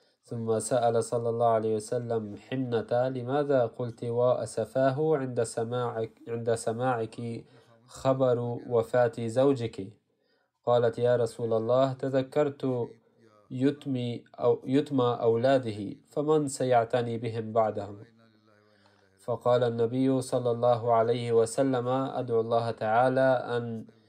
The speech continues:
يبدلك خيرا منه رعاية لأطفالك."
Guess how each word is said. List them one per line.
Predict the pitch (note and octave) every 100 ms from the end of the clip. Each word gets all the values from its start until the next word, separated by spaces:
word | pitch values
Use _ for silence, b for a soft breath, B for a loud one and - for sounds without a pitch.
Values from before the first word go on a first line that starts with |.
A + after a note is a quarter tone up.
| b b _
يبدلك | A#2+ A#2 A2+ A#2+ A#2 A#2+ C#3 C3+ B2 B2 A#2+ A2+
خيرا | - D3 D3+ B2+ A#2+
منه | A#2 B2 A#2+ A#2 A#2 A2 A2+
رعاية | A2+ A2 B2+ A#2+ A#2 A2+
لأطفالك." | A2+ A2 G#2 - - A#2 G#2+ G2+ G#2